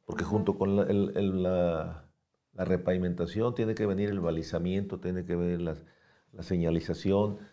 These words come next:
Speaker 1: porque también esto causa, ya estando la, la calle en mucho mejor estado, la gente le de-, mete más al acelerador,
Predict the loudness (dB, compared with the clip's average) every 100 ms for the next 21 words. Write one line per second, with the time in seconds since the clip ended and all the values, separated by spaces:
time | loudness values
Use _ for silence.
0 | _ _ _ -6 -4 -4 -2 0 2 2
1 | 0 -2 -2 2 2 2 2 0 -2 2
2 | 4 4 4 6 4 2 -2 2 2 4
3 | 4 6 4 2 0 0 2 2 4 4
4 | 4 2 0 -4 -2 0 0 0 -4 -6
5 | -6 -4 -2 -2 -2 -2 -2 -2 0 2
6 | 2 2 0